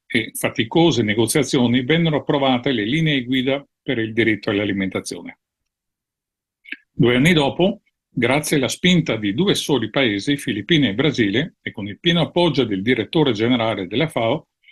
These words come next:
venne approvata e poi realizzata la conferenza internazionale sulla riforma agraria a Porto Alegre. Continuava così questo periodo positivo quando sembrava fosse possibile incidere realmente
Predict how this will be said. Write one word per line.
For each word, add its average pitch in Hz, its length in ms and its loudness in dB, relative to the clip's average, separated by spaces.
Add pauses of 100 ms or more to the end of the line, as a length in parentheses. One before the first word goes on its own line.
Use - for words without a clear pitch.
(220)
venne 165 220 2
approvata 147 500 0
e 113 80 -4
poi 104 260 0
realizzata 131 680 0
la 135 120 -4
conferenza 143 540 -2
internazionale 120 840 -2
sulla 110 280 -2
riforma 123 360 0
agraria 120 480 0
a 143 120 -4
Porto 107 300 -2
Alegre. 90 440 -6 (800)
Continuava 151 600 2
così 156 360 2
questo 123 320 -2
periodo 135 440 2
positivo 110 640 -2
quando 139 240 -2
sembrava 131 640 0
fosse - 420 -4
possibile 156 560 2
incidere 127 580 0
realmente 131 800 0